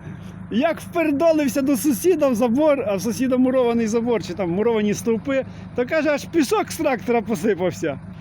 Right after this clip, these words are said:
Ну, е, скажу вам так, е, живе він в такому гарному селі Іква, а в них там взагалі піс-,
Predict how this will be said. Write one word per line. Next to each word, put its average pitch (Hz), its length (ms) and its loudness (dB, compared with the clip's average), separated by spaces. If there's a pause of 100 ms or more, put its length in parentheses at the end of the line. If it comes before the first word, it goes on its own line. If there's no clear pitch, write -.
(420)
Ну, 233 500 2 (320)
е, 190 300 0 (420)
скажу 226 500 0
вам 240 160 2
так, 214 260 -2 (440)
е, 160 380 -2 (180)
живе 202 320 0
він 220 220 0 (400)
в - 20 -16
такому 202 480 0
гарному 202 460 0
селі 220 280 0
Іква, 247 500 -2 (640)
а 165 100 -4
в 185 60 0
них 233 160 0
там 220 140 -2
взагалі 214 360 0
піс-, - 320 -6